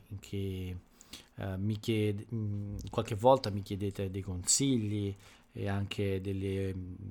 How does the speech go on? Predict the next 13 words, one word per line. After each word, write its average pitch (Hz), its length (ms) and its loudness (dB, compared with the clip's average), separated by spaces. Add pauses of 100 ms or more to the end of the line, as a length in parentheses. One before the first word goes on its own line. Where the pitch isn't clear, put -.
(200)
mie 98 540 0 (420)
opinioni 117 720 4
su 98 160 -4
alcune, 92 520 -6 (440)
eh, 90 480 -10
su - 160 -8
alcune, 95 680 -4 (440)
su - 140 -4
alcuni 120 340 2
contenuti 117 960 4
per 92 280 -6
studiare 92 500 -4
l'italiano. 85 560 -6